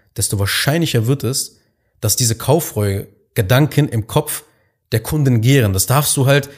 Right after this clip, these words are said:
also diese, diese Diskrepanz dazwischen, zwischen Geld und das Projekt startet, da darf nicht zu viel Zeit vergehen. Weil sonst entstehen genau diese Gedanken, die nicht entstehen sollen. Merk dir Folgendes. Der beste Weg,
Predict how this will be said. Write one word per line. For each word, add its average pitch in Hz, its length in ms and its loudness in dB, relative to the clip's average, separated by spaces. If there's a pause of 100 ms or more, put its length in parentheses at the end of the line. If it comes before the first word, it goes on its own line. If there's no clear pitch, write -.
(320)
also 110 120 -4
diese, 110 200 0
diese 110 240 2
Diskrepanz 120 680 0
dazwischen, 107 540 0 (640)
zwischen - 600 -4 (360)
Geld 151 480 0 (480)
und 117 100 -6
das 101 100 -2
Projekt 127 300 2
startet, 139 560 -2 (720)
da 110 80 -2
darf 131 280 0
nicht 156 220 2
zu - 80 -2
viel 131 160 -2
Zeit 123 260 -2
vergehen. 85 280 -8 (540)
Weil 101 120 0
sonst 131 280 2
entstehen 127 340 0
genau 120 220 2
diese 110 180 0
Gedanken, 107 400 0 (160)
die 110 80 0
nicht 113 140 2
entstehen 101 360 -2
sollen. 90 240 -8 (680)
Merk 131 180 0
dir 127 100 -2
Folgendes. 104 500 0 (340)
Der 101 80 0
beste 143 340 2
Weg, 127 320 2